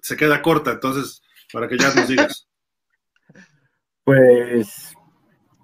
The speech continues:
Speaker 2: ya como lo había dicho, este,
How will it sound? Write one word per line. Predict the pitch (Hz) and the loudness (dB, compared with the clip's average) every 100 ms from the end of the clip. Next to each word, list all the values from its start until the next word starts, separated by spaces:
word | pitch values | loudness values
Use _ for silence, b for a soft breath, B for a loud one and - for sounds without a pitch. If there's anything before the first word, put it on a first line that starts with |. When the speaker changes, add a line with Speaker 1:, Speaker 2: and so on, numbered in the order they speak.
| _ _ - | _ _ -2
Speaker 2:
ya | 143 165 | 4 6
como | 202 196 | 4 2
lo | 139 | 4
había | 131 165 | 4 4
dicho, | 175 - 170 | 2 2 4
este, | 131 110 - - - 117 113 110 107 | 4 0 -10 -8 0 2 4 0 -2